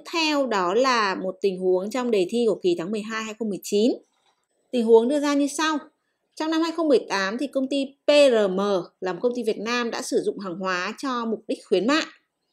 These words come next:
Cái số hàng hóa này thì có thuế giá trị gia tăng đầu vào tương ứng là hai tỷ. Biết rằng là sáu mươi phần trăm số hàng này được mua ngoài và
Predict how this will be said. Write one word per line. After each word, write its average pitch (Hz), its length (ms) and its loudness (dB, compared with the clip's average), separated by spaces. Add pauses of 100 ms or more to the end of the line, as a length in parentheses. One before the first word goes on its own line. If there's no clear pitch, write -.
(680)
Cái 254 100 2
số 269 160 2
hàng 320 180 2
hóa 214 140 4
này 262 380 2
thì 233 240 0
có 190 160 2
thuế 208 140 0
giá 220 120 0
trị 269 180 -6
gia 254 80 0
tăng 254 220 0
đầu 220 120 2
vào 185 280 0
tương 254 100 4
ứng 233 280 2
là 277 180 -2
hai 233 160 -4
tỷ. 262 160 4 (840)
Biết 370 200 2
rằng 285 220 0
là 190 200 0
sáu 233 180 -2
mươi 403 140 0
phần 302 120 0
trăm 285 160 -2
số 233 100 -4
hàng 247 160 -4
này 202 180 -2
được 185 160 -4
mua 226 140 0
ngoài 214 300 -4
và 175 160 -4